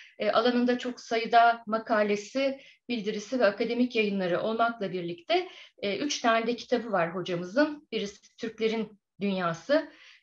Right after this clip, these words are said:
e, Konya'da Müdafaa Hukuk Cemiyeti ve Mümtaz Bahri Koru ve Kuvvacı Tevfik Hoca adında, e, eserleri bulunuyor. E, çalıştığı,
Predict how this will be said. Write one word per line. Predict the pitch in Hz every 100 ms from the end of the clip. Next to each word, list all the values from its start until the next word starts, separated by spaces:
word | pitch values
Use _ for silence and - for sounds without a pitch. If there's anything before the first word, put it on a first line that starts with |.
| -
e, | 214 208 196
Konya'da | 262 262 254 254
Müdafaa | 240 233 226 233 233 233
Hukuk | 247 -
Cemiyeti | 240 233 226 220 254
ve | 220 220 220
Mümtaz | 208 214 208 214 208
Bahri | 202 196 185 190
Koru | 190 180 302 294 - -
ve | 226
Kuvvacı | - 247 220 196 185 285 302 -
Tevfik | 220 202 247 240
Hoca | 196 175 233 254 - _ _
adında, | 208 196 202 180 175 170 _
e, | 175
eserleri | 165 170 185 - 196 175 175 160
bulunuyor. | 165 170 226 294 294 - -
E, | 151
çalıştığı, | 147 - 285 247 - - 247 247 285 285